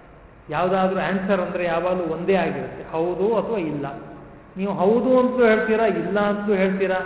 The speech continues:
ಅದು ಹಾಗೆ. ಯಾಕೆ ಅಂದ್ರೆ ಸ್ವಭಾವತಃ, ಸ್ವಭಾವತಃ ನರನ ಅಂಶನಾದಂತಹ ಅರ್ಜುನನಲ್ಲಿ ಒಂದಿನಿತೂ ಕೂಡ ಹೇಳಿತನ ಬಂದೇ ಇಲ್ಲ,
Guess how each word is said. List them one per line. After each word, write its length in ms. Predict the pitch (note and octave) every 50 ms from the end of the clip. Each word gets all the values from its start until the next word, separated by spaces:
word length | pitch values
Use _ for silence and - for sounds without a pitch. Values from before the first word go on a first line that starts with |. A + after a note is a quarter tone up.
| F#3 - - - - - - - - - - - - - - - - - - -
ಅದು 140 | A3 F#3 -
ಹಾಗೆ. 520 | - - - A#2+ C3+ D#3 D#3 F#3 E3 C3+ - - - - - - - - - - - - - - - - - - - - - - C3
ಯಾಕೆ 420 | F3 G#3 B3 D4 D4 - C#4+ B3+ A#3
ಅಂದ್ರೆ 580 | G3 F#3+ B3 C#4 A#3 D3 C#3 - - - - - - - - - - - - - - - - - - - - - - - - -
ಸ್ವಭಾವತಃ, 960 | - G3+ G3+ G3+ G3+ - C4+ D#4+ F4+ F4+ F4 D4+ - - - - - - - - - - - - - - - - - - - - - - - - - - - - - - - -
ಸ್ವಭಾವತಃ 760 | - A3 A3 G#3+ F#3 G#3+ D#4 E4+ E4+ E4 D4+ - C#4 A#3 A#3+ A3+ - - - - - - - D3 E3+
ನರನ 340 | F3+ G3 A3+ B3 C#4 D4 D4
ಅಂಶನಾದಂತಹ 1160 | C#4 - F3+ G3+ B3+ C4+ - C#4 C#4 C4+ B3 B3 A#3 - A#3 A#3 G#3+ - G#3 F#3+ G3+ F#3 - D#3+
ಅರ್ಜುನನಲ್ಲಿ 1040 | F3+ E3 - A3+ C4 A#3+ A3 G3+ G3+ F#3 D#3+ D3 C#3 D3+ F#3+ C4 C#4 - - - - - - - - - - - D3 D#3+
ಒಂದಿನಿತೂ 760 | G3 A#3 B3 B3 A3+ G#3+ A#3 A#3+ D#4 E4 E4 E4 E4 E4+ E4
ಕೂಡ 280 | E4 A#3+ A#3+ G#3+ G3 E3+ D#3+ E3+ G3 A#3+ C#4 - - - - - - -
ಹೇಳಿತನ 540 | G3 A#3 C4+ D4 D4 D4 C#4 B3 A3+ A3+ A#3+ G#3 D#3+ - - - - - - - -
ಬಂದೇ 300 | D#3 E3 F3+ F#3+ G3+ G#3+
ಇಲ್ಲ, 220 | G3+ E3 - -